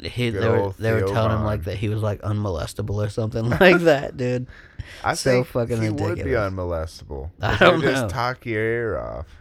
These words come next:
Speaker 1: I don't know. He always says that, uh, he's gonna be gay when he's, like, seventy or eighty. So.
Speaker 2: Yeah. I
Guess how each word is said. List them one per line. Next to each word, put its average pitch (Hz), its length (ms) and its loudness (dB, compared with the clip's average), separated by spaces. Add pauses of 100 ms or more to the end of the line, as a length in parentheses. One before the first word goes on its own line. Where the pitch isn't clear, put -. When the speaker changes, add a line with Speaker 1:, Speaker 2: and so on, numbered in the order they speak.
(440)
Speaker 1:
I 120 80 0
don't 139 120 2
know. 139 140 2
He 120 140 -2
always 135 220 4
says 131 380 0
that, 110 200 -2
uh, 92 420 -4 (260)
he's 110 160 -4
gonna 120 160 -2
be 110 120 -4
gay 107 300 -4
when 87 140 -6
he's, - 180 -10
like, - 180 -8
seventy 80 400 -6
or 85 80 -6
eighty. - 380 -8 (180)
So. - 80 -10 (380)
Speaker 2:
Yeah. - 260 -2 (140)
I 62 80 -14